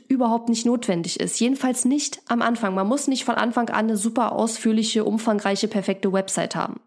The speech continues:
Ja? Dazu kann ich vielleicht später noch was sagen. Der andere Fehler, den ich häufig beobachte, ist der, dass viele wirklich viel zu perfektionistisch an alles rangehen, ja? Also es wird wochenlang an einem Freebie herumgebastelt,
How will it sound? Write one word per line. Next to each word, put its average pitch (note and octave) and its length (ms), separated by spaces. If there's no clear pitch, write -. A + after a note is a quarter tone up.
Ja? F3 300
Dazu C#4 260
kann C4+ 160
ich C4+ 140
vielleicht A#3 220
später D#4 260
noch D#4 180
was D4+ 160
sagen. C#4 360
Der G#3 200
andere C4+ 300
Fehler, B3+ 340
den A#3+ 160
ich A#3 140
häufig A#3 340
beobachte, A3 480
ist - 220
der, G#3 260
dass - 320
viele C4+ 560
wirklich A#3 560
viel D4+ 320
zu D4 120
perfektionistisch A#3+ 800
an G3 100
alles F#3 320
rangehen, F3+ 340
ja? A3 140
Also A3 200
es A3 260
wird B3+ 180
wochenlang C4+ 640
an A#3 120
einem G#3+ 220
Freebie D4+ 580
herumgebastelt, B3 880